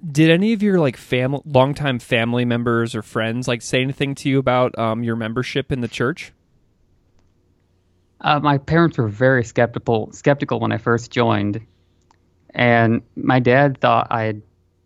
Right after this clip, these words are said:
Speaker 2: at first he thought I became, like, Jewish, because we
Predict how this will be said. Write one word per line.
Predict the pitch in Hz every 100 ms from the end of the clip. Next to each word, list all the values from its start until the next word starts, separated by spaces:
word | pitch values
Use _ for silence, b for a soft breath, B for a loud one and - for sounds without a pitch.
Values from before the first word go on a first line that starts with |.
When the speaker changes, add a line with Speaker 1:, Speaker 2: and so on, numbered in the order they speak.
| - _ -
Speaker 2:
at | 156 139
first | 147 143
he |
thought | 139 135
I | 123
became, | 123 127 120
like, | 110 110 -
Jewish, | 113 120 160 - - _ _ _ _ _ _
because | 127 131 123 117 107 - - -
we | 127 127 123